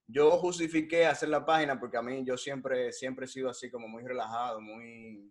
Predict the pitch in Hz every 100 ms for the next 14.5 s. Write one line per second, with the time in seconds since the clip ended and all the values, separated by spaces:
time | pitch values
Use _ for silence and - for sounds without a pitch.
0 | _ _ _ _ _ - 123 107 127 117
1 | 104 117 131 131 131 135 143 139 156 170
2 | 196 190 175 185 180 170 160 151 147 147
3 | 143 147 151 160 156 135 143 139 151 147
4 | 147 143 135 147 143 143 139 135 131 -
5 | 123 117 113 113 _ _ - 127 123 131
6 | 127 127 127 - _ 135 160 165 165 160
7 | 160 151 143 139 127 139 139 135 - 131
8 | 143 151 170 170 160 156 160 160 160 156
9 | - 151 165 180 156 139 147 151 _ _
10 | - 135 127 127 131 151 165 165 160 156
11 | 156 170 156 143 139 - _ 127 135 143
12 | 143 139 139 135 135 131 127 123 - 127
13 | 123 117 139 123 110 110 113 113 123 127
14 | 139 139 135 131